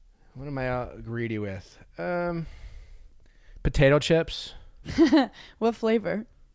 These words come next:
Speaker 1: Just regular. I mean, here's the thing. I, uh, I have a very strict potato chip, and you could say fries too,
Speaker 2: Mm-hmm.
Speaker 1: but, like, hot take and maybe, like, controversial. I do like a, I think a good potato chip is better than a fry.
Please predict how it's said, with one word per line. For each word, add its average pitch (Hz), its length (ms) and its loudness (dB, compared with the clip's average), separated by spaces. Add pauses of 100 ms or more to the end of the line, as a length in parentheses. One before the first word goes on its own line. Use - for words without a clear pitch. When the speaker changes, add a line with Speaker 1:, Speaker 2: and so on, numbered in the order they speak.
(760)
Speaker 1:
Just - 180 -10
regular. 139 600 0 (320)
I 190 80 4
mean, 208 80 4
here's 208 200 10
the 170 60 2
thing. 120 300 0 (160)
I, 143 260 -2
uh, 127 300 -2 (420)
I 143 180 0
have 156 120 6
a 147 60 0
very 156 240 6
strict - 540 0
potato 139 400 4
chip, 151 340 4
and 139 160 4
you 151 120 6
could 151 120 2
say 156 140 6
fries 117 460 4
too, 123 360 2 (360)
Speaker 2:
Mm-hmm. 233 160 0
Speaker 1:
but, 135 100 6
like, 123 160 2
hot 120 300 0
take 120 260 2
and 113 100 0
maybe, 110 320 2
like, 107 200 -2
controversial. 107 680 -2
I 110 140 -2
do 127 160 0
like 135 220 0
a, 123 220 -4
I 117 100 -2
think 151 180 -2
a 127 100 6
good 143 240 4
potato 135 320 4
chip 120 240 0
is 107 80 -2
better 107 300 0
than 101 100 -4
a 95 60 -6
fry. 71 360 -6